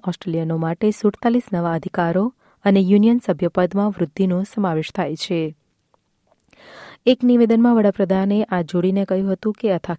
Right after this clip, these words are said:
હિમાયત અને મજબૂત નેતૃત્વ કર્યું છે. કામ કરતા પરિવારો આજે તેમના યોગદાન કરતા વધુ મજબૂત નાણાકીય સ્થિતિમાં છે. પશ્ચિમ ઓસ્ટ્રેલિયામાં બાંધવામાં આવનારી પ્રસ્તાવિત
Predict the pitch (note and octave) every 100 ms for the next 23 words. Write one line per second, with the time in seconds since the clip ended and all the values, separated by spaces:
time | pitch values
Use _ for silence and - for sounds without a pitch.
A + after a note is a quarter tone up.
0 | - E3+ F3 F#3 G3+ F#3 E3 E3+ D#3+ -
1 | A#3+ - E3 - F3 E3 F3+ D#3+ _ -
2 | E3 D3+ D3+ - E3+ - _ _ _ _
3 | _ - - _ - B3 C#4 C#4 C4+ C#4
4 | B3+ B3 B3 B3 B3+ G#3+ G3 F#3+ F3 F3+
5 | F3 E3 E3 G3 G#3+ G3 F3+ G3 G#3+ G3
6 | D#3+ F3+ E3 D#3+ - A3 - F3 D#3+ D#3+
7 | F3 E3+ - - D#3 D#3+ D#3 D#3+ - D#3+
8 | - _ _ _ _ _ - - _ -
9 | C4 - D4+ D4 B3 - B3 A#3+ A#3 B3
10 | B3 F#3 E3+ F#3+ G3 G3+ F#3 F3 F3+ G3
11 | G#3 F3 D#3+ - G3+ F3